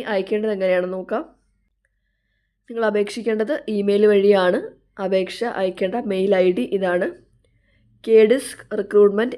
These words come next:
രണ്ടായിരത്തി ഇരുപത്തിയാറ് അറ്റ് ജിമെയിൽ ഡോട്ട് കോം. ഈ മെയിൽ ഐ ഡിയിലേക്കാണ് മെയിൽ അയക്കേണ്ടത്. എന്തൊക്കെയാണെന്ന് മറക്കണ്ട.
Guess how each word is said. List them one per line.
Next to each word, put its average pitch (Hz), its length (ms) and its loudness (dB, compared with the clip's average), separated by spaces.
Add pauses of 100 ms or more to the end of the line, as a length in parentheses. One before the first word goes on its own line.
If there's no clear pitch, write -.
(120)
രണ്ടായിരത്തി 196 440 0
ഇരുപത്തിയാറ് 190 580 2 (200)
അറ്റ് 196 340 -10
ജിമെയിൽ 190 400 -2 (200)
ഡോട്ട് 165 280 -2
കോം. 156 120 0 (280)
ഈ 190 40 -2 (120)
മെയിൽ 190 220 0
ഐ 185 100 -2
ഡിയിലേക്കാണ് 185 540 -2 (600)
മെയിൽ 190 180 -4 (100)
അയക്കേണ്ടത്. 175 520 -2 (640)
എന്തൊക്കെയാണെന്ന് 208 480 -2
മറക്കണ്ട. 208 280 -4